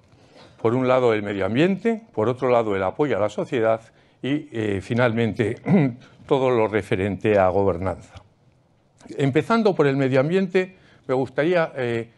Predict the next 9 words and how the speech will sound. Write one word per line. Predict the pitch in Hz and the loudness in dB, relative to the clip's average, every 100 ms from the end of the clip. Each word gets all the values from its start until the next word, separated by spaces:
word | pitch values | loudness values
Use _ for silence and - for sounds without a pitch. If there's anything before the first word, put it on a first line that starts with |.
| _ _ | _ _
comentar | 170 147 120 139 117 | -4 -4 -2 -2 -2
con | 170 | -4
vosotros | 156 - 160 170 151 - | -4 -4 -6 -4 -4 -6
básicamente | 127 156 156 143 147 156 156 | -6 -4 -2 -4 -4 -4 -6
cuatro | 147 139 127 95 | 0 0 2 -4
datos. | 78 - - - - _ - - - - - - | -6 -16 -20 -20 -20 _ -20 -20 -20 -20 -20 -8
En | 127 | -6
primer | 151 170 190 | 0 0 2
lugar, | 175 190 226 - | 2 2 0 -4